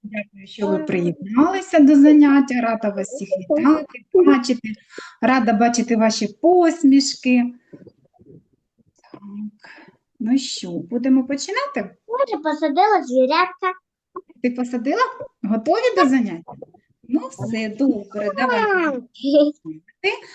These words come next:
Speaker 1: Ми знаємо правила, да? Що вимикаємо мікрофончики, щоб, це щоб не заважати один одному. А коли я буду вас просити відповідати, то можете вмикати.
Speaker 2: До
Speaker 1: Давай.
Speaker 2: речі, а у мене є маленька орігамі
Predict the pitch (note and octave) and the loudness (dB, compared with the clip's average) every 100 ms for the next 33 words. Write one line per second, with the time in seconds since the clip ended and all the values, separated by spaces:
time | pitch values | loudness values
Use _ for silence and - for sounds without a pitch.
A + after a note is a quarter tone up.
0 | - A#3 C#4+ B3+ B3 G#3+ G#3 G3+ - F#3+ | -4 0 0 0 -6 -6 -8 -10 -8 -6
1 | E3+ F#3 C4 G4 G4+ A3 C4 - - _ | -6 -2 -2 2 0 0 -2 -4 -10 _
2 | _ _ - - B3+ G#3+ C4+ C4 C4 A#3 | _ _ -6 -2 0 0 2 2 2 -2
3 | G#3 G3 F#3+ G3 B3 B3 A#3+ - G#3 F#4+ | -2 -2 -4 2 2 2 -6 -8 -6 -4
4 | A#4 G4 F#4+ F4+ F4 - - - A4+ A4+ | -2 -2 -2 0 0 -2 -12 -4 -4 0
5 | D4+ C#4+ B3 C4+ B3 A3+ F#3+ F3+ F#3+ F#3+ | 4 4 2 -4 -4 -6 -10 -8 -8 -6
6 | F#3+ G3 F3+ F3 F3+ A#3 D4+ D#4 D#4 C#4+ | -6 -6 -8 -8 -8 -4 0 2 2 0
7 | B3+ C4 C4 B3 - _ - B3 B3+ - | -2 0 -2 -4 -16 _ -4 -4 -4 -10
8 | B3 A3+ - - C4 B3 A#3+ B3+ D4+ E4+ | -12 -4 -4 0 -2 0 -2 -2 -2 -2
9 | G4+ B4+ B4+ F4 A4+ A#4+ E4+ C#4 B3 A#3+ | 0 -2 0 -2 0 2 2 2 0 -2
10 | G#3 G3+ E3 D#3+ A4+ G3+ F3 D4+ D4 D4+ | -2 -4 -12 -4 0 0 0 0 2 2
11 | D#4+ A4 C#5 G4+ D#4 F4 F4 E4+ F#4+ G#4+ | 0 0 -2 -2 -2 -2 -2 -2 -4 -4
12 | G4 D#4 C#4+ C#4+ D4 E4+ | -2 -2 -2 -4 -8 -8